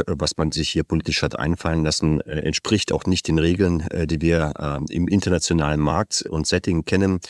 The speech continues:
Herr Böhme wird das ja sicherlich bestätigen aus anderen Ländern. Wir brauchen eine einheitliche Nummer für medizinische Anliegen. Es ist völlig irrgläubig anzunehmen, dass, äh, ein Bürger oder eine Bürgerin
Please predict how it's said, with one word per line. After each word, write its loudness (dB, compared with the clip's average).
Herr -6
Böhme 2
wird 0
das 0
ja 2
sicherlich -2
bestätigen 0
aus -2
anderen 0
Ländern. 2
Wir 0
brauchen 0
eine -2
einheitliche 0
Nummer 0
für 0
medizinische 0
Anliegen. 0
Es 0
ist 0
völlig 0
irrgläubig 0
anzunehmen, 2
dass, 0
äh, -2
ein -2
Bürger 2
oder -6
eine 2
Bürgerin 0